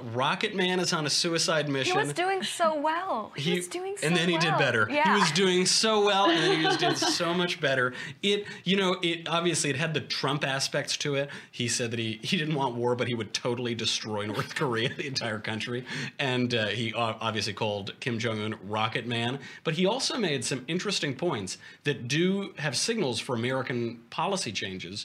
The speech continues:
Speaker 1: He said that America does not seek to impose its will on any nation, but rather will shine as a beacon for the rest of the world, which is hearkening back to a tra-, traditional idea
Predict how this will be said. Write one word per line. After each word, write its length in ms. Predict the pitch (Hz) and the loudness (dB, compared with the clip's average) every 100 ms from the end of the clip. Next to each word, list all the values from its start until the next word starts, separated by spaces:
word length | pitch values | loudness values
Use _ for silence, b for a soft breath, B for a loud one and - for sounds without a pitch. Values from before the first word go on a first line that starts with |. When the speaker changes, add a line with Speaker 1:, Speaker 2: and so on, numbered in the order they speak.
| B B B | B B B
Speaker 1:
He 180 | - 190 | -6 -2
said 440 | 185 - 143 135 143 B - | 0 2 2 0 -6 B -4
that 100 | 127 | 0
America 420 | 123 151 170 208 | 2 2 0 -2
does 140 | 156 | -2
not 160 | 147 156 | -2 -2
seek 160 | - 175 | -4 -2
to 80 | 147 | -4
impose 360 | - 147 165 | -4 -4 -4
its 160 | 202 - | -4 0
will 200 | 185 175 | 0 2
on 80 | 143 | 0
any 140 | 147 147 | 0 0
nation, 480 | 117 95 - 98 - B B | -2 -2 -4 -6 -10 B B
but 180 | 131 107 | -4 0
rather 440 | 135 135 131 131 | 0 0 0 -2
will 260 | - 123 104 | -4 -4 -2
shine 640 | - - 143 135 143 151 | -2 0 0 0 0 -2
as 200 | - 120 | -6 -6
a 40 | 113 | -6
beacon 540 | 120 214 233 95 - b b _ | -2 -4 -4 -8 -10 b b _
for 100 | 156 | -4
the 100 | 139 | 0
rest 260 | 135 135 - | 0 0 -4
of 100 | 120 | -6
the 80 | |
world, 380 | 113 131 123 - B B - | -4 -4 -4 -8 B B -2
which 200 | 175 185 | 0 0
is 80 | |
hearkening 480 | - 196 247 285 262 | -2 -2 -4 -4 -4
back 260 | 180 185 185 | -2 -2 -2
to 100 | 135 | -4
a 40 | |
tra-, 220 | 113 - 104 - - | -4 -4 -6 -10 -8
traditional 560 | 139 127 180 190 165 | -4 0 0 0 0
idea 600 | 135 110 110 170 123 95 | 0 0 0 -2 -2 -6